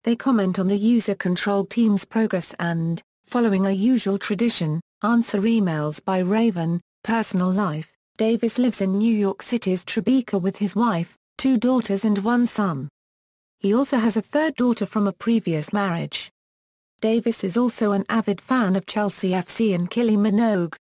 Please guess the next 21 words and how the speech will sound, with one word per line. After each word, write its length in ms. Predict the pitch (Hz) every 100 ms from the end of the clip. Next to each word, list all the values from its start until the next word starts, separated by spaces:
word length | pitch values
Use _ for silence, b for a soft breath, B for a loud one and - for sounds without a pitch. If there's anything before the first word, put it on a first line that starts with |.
| _ -
as 160 | 185
well 160 | 190 185
as 120 | 185
the 120 | -
term 340 | 220 - 226 214
pants, 560 | 254 226 165 - - _ _ _
which 180 | 196
he 140 | - 214
employed 400 | 214 - 214 202
a 40 |
great 380 | - 226 226 196
deal 380 | 226 196 175 202
in 140 | 190
his 160 | 196 175
fifa 440 | - 302 269 -
World 360 | 196 233 240 -
Cup 240 | - 220
two 180 | - 226
thousand 460 | - 220 202 202 196
six 340 | - 190 -
coverage. 760 | - 196 160 147 139 - -